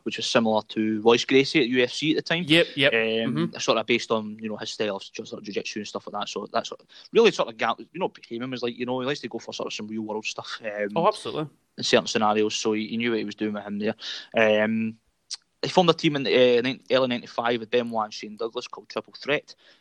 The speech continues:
Speaker 1: Um, this is in obviously E C W, and they won the tag titles. I think it was with Benoit, um, from Sabu and the Tasmaniac. Um, <laughs>
Speaker 2: Oh, jeez, oh.
Speaker 1: Yeah, so,
Speaker 2: Your boy.
Speaker 1: uh, oh, aye. So they lose them, um, in April to Public Enemy.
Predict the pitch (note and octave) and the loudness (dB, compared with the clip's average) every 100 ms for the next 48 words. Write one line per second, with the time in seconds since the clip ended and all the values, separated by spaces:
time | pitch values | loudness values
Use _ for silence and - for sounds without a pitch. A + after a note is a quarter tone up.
0 | - A2 G#2 G#2+ - G#2 G2 - G2+ G#2 | -6 -4 -4 -6 -8 -8 -8 -10 -8 -4
1 | G2+ G#2 G#2+ G2+ G#2 G#2 G#2+ G#2 - G#2+ | -4 -2 -2 -2 -2 0 -2 -2 0 0
2 | - G2+ G#2+ A#2+ G2 G2 G#2 - G#2+ G#2 | 2 0 0 -4 -6 -4 -6 2 0 2
3 | G#2 G2+ G#2 - - - - A#2 G#2 G2+ | 4 6 4 2 -12 -14 -6 0 0 0
4 | G2 G2+ G2+ - - B2 A2+ A#2 A2+ G#2+ | -2 -4 -8 -8 2 4 6 4 4 -2
5 | - B2 A2+ A2+ A#2+ A#2+ - _ G#2 G#2 | -2 -2 0 -2 -2 -4 -6 _ -6 -6
6 | G2+ G2+ G#2 C3 - G3+ F3 G3 C3+ C3 | -6 -6 0 0 4 2 4 2 4 -2
7 | B2+ C3+ B2 A#2+ C3+ B2+ - - C#3 B2 | -4 -6 -4 -4 -4 -8 -18 -20 -6 2
8 | B2+ C3+ C3 - C3+ B2 B2+ C3+ D#3 D3 | 4 4 2 -2 0 2 6 8 8 6
9 | - G#3 F#4+ - - F#3 D#3 - - C3 | 0 2 2 4 2 2 0 -6 -4 0
10 | B2+ B2 A2+ A2+ A2+ - A#2+ B2 D3+ D3 | 2 2 0 -2 -4 -10 -8 -6 -6 -4
11 | D3+ C3+ - A#2 A#2 A2+ A#2 A#2 - A2+ | -6 -8 -10 -8 -6 -8 -8 -10 -10 -14
12 | - - A2+ A2 A2+ A#2+ B2+ | -8 -4 -4 -4 -4 -4 -8